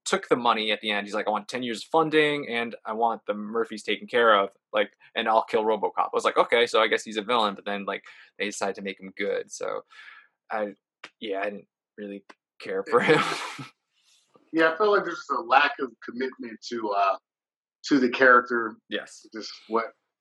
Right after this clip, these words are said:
Speaker 2: pick one, right? Like, that's kind of my, my thing. Or, like, if you don't pick one, make the, uh, switch more apparent. 'Cause, like,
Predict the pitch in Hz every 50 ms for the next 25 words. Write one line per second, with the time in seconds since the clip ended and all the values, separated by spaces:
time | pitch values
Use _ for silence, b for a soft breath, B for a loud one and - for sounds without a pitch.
0 | _ _ _ _ _ _ _ _ _ _ _ _ _ _ _ _ _ _ _ _
1 | - 185 180 - - 123 110 95 95 104 120 131 139 135 135 135 123 123 120 160
2 | 165 - - 208 202 190 170 151 147 135 135 135 123 131 127 123 123 120 107 113
3 | 127 143 151 156 147 139 139 - _ _ _ _ _ _ - 135 156 196 220 226
4 | 220 220 220 196 175 - 160 156 147 139 127 120 110 104 117 139 160 156 - _
5 | _ 139 131 123 117 117 113 113 110 - - - 143 139 131 - - 120 120 117
6 | - - - - 120 107 95 - _ _ _ _ _ _ _ _ _ 131 127 135
7 | 131 127 120 113